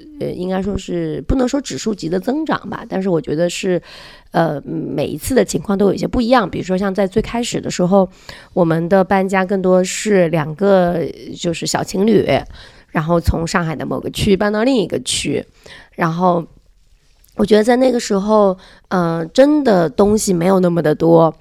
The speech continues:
那等到就是我们的孩子出生之后，基本上我们所有的刚刚说到的这些二十次的搬家都是牵涉孩子的。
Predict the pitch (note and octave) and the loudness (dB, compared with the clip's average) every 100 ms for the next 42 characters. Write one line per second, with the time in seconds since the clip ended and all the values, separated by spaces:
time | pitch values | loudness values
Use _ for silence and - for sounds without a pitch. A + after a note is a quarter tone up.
0 | - - - A3 G#3 F3+ - _ F#3+ G3 | -20 -20 -4 4 4 4 0 _ -16 -16
1 | - - F3 E3+ G3+ G#3 F#3+ G3 F#3+ G3 | -18 0 0 2 4 6 4 2 0 0
2 | F3+ C3+ C#3 E3+ - - F#3 F3+ A3+ B3+ | 0 0 -2 -2 -2 -4 -4 -2 0 2
3 | B3+ C4 B3+ B3+ E3 - - - - _ | 4 2 6 6 6 2 -18 -20 -20 _
4 | - - G#3 G3 C#3+ D3 G3 F#3 E3 D3+ | -14 -4 2 2 2 0 2 2 0 -2
5 | E3+ D#3 D3 - F#3 F#3 C#3+ C3+ - G3 | -2 -2 -2 0 0 2 -2 -2 -2 0
6 | G3 F#3+ - - - G3 F#3+ F#3+ F3 E3 | 0 -2 -4 -12 -2 0 4 2 0 -4
7 | F3 F3 E3 F3+ F3+ E3 F#3 F3 E3+ F3 | -4 -2 0 -2 -4 -8 -4 -2 -2 -2
8 | F3 F#3 A#3 A#3 A3+ A#3 A#3 E3+ - D3+ | -4 -2 -4 -4 -4 -2 -4 -4 -8 -4
9 | F#3+ D3+ G2 | -2 -2 -6